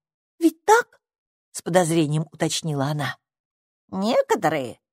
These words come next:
на это способны", — ответил Вильмот. "Говорят же, что с гравитацией легче всего договориться". "Нет, не говорят", — твёрдо произнесла Сьюзи. "В моём мире никто так не считает".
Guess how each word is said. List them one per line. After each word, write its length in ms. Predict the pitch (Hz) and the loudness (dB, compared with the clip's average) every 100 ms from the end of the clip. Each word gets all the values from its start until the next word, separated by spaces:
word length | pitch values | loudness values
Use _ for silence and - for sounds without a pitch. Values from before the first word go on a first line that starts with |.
| - | -4
на 180 | 170 143 | 0 2
это 280 | 147 262 247 | 2 2 2
способны", — 800 | - 208 - 240 - 214 147 - _ _ _ - | 4 2 4 6 6 4 -4 -10 _ _ _ -12
ответил 500 | 143 135 131 156 147 | -6 -4 -4 -4 -4
Вильмот. 400 | 175 156 - _ _ _ _ _ _ - | -4 -6 -10 _ _ _ _ _ _ 4
"Говорят 500 | 226 202 226 311 311 | 6 6 6 4 2
же, 120 | 196 | -2
что 220 | - 190 | 0 0
с 60 | 170 | 4
гравитацией 880 | 226 190 160 185 302 - 160 151 | 4 4 2 2 2 0 -8 -6
легче 460 | 156 214 370 - 392 | -2 0 0 0 -6
всего 360 | - 392 370 539 466 | 0 2 6 6 4
договориться". 800 | 320 240 190 170 175 - - - _ _ _ _ _ _ - | 6 6 6 -2 -10 -12 -14 -14 _ _ _ _ _ _ -6
"Нет, 480 | 311 311 277 - _ _ | -2 0 -2 -6 _ _
не 200 | 302 311 | 0 6
говорят", — 720 | 285 330 349 302 311 - - _ _ _ _ - | 8 10 10 8 6 4 -4 _ _ _ _ 0
твёрдо 360 | 220 190 147 | 4 4 2
произнесла 560 | 165 175 165 180 - 156 | 0 0 0 -2 0 0
Сьюзи. 420 | 156 233 165 131 _ _ _ - - - 330 | 0 -2 -4 -8 _ _ _ -20 -18 -2 2
"В 100 | 330 | 6
моём 460 | 285 277 339 381 | 6 8 8 8
мире 300 | 277 226 220 _ _ | 6 6 2 _ _
никто 340 | 277 277 - 427 | 2 2 2 2
так 200 | 370 269 | 4 4
не 80 | |
считает". 680 | 269 - 320 254 214 202 - | 4 2 2 2 2 -2 -8